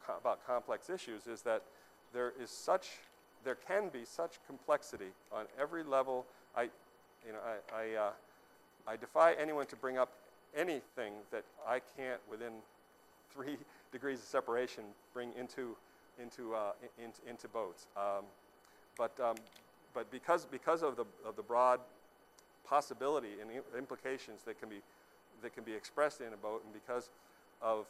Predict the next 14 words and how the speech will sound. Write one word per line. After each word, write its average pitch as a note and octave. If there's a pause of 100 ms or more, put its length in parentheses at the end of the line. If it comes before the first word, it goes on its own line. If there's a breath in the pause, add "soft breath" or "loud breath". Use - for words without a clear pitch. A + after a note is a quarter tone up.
um, G#2 (1080)
how, A#2
how, A#2 (560)
how B2
it B2
still F3+
can E3
be C3+
done C3
by, A2+ (200)
by A2
one C3
individual, A2+ (840 loud breath)
uh, G#2+